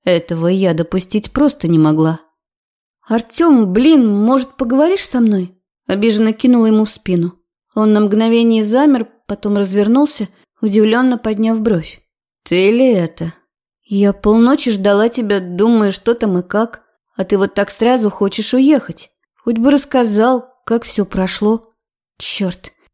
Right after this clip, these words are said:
под этим проницательным взглядом опять начинала теряться. Неужели нельзя смотреть как-нибудь по-другому?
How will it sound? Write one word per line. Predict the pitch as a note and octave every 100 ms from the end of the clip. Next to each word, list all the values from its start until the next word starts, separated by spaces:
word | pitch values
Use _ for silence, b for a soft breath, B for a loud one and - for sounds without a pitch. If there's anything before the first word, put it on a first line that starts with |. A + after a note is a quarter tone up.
| _
под | A3 G#3
этим | A3+ G#3+ G#3
проницательным | - G#3+ G#3+ G#3+ A3+ A3 G#3+ G#3 G#3
взглядом | G3+ G3+ A#3 D4+ G#3 F3+ b b b
опять | G#3+ G#3+ - - A#3 A#3
начинала | A3+ - G#3+ G#3+ G#3+
теряться. | G#3+ A3+ F3 - - D#3+ _ _ _ _
Неужели | F#3+ G3 G#3+ A#3
нельзя | A3 G#3 G3
смотреть | G3+ G3+ G3 A#3 A#3
как-нибудь | - F#3 F#3+ F#3+ F#3+ -
по-другому? | F#3 G3 G#3+ G#3+ F3+ E3+ _